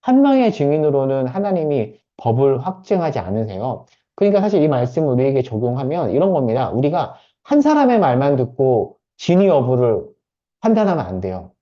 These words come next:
여러 명을 들어야 됩니다. 그러니까 사실 섣부른 판단도 죄입니다. 섣부르게 우리는 판단하면 안 돼요. 그래서 십 계명, 구 계명이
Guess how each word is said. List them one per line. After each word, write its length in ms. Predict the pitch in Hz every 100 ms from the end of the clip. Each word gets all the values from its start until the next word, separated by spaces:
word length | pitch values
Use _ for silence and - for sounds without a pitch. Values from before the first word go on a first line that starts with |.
| -
여러 360 | 120 107 151 208
명을 300 | 170 123 101
들어야 260 | - 104 98
됩니다. 260 | 90 92
그러니까 340 | 120 165 175 - _ _ -
사실 200 | 185 180
섣부른 500 | - 262 269 240 208
판단도 680 | 220 196 180 165 170 85 -
죄입니다. 640 | 127 165 151 120 120 _ _ _ -
섣부르게 400 | 202 247 220 190
우리는 320 | 127 117 117
판단하면 580 | - 180 170 147 127 87
안 140 | 90
돼요. 160 | 92 107
그래서 380 | 160 170 160 - _ _
십 260 | - 240
계명, 400 | 254 226 214 190
구 160 | - 143
계명이 680 | 165 165 147 156 226 294